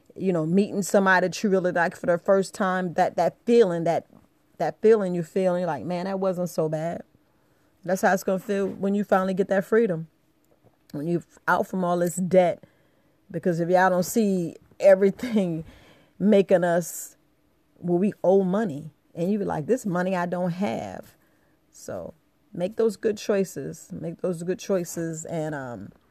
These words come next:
you know, go get that land. <laughs> Go get it with some people. Go get it with the, the person that you know that, you know, you, you, y'all gonna build with,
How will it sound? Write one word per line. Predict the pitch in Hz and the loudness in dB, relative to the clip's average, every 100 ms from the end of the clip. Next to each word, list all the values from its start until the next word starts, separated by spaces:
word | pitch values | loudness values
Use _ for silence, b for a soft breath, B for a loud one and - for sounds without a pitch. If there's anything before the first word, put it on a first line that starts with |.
| _ - _ _ | _ -20 _ _
you | 180 | -14
know, | 151 | -8
go | 151 190 | -2 0
get | 247 240 | 0 0
that | 202 190 | -2 -2
land. | 175 151 156 214 - | -4 -4 -8 -6 -4
<laughs> | 233 - _ _ - 392 381 339 294 - | -6 -8 _ _ -10 -10 -10 -10 -10 2
Go | 190 | 2
get | 220 233 | 4 2
it | 185 | 4
with | 240 | 0
some | 226 | 0
people. | 233 269 - 180 | 4 4 4 2
Go | 190 208 | 2 4
get | 240 226 | 6 6
it | |
with | 208 214 | 4 4
the, | 196 190 b b b b | 4 4 b b b b
the | 180 | -2
person | - 233 220 | 4 4 6
that | 226 196 | 4 4
you | 240 | 2
know | 220 220 | 4 6
that, | 202 175 | 4 2
you | 226 | 0
know, | 185 180 | 2 2
you, | 185 202 147 151 135 - | 0 -4 -6 -12 -16 -16
you, | 131 185 190 | -8 -2 2
y'all | 185 202 | 4 6
gonna | 196 185 | 4 4
build | 175 190 247 233 175 156 | 6 8 10 10 6 2
with, | 156 | -2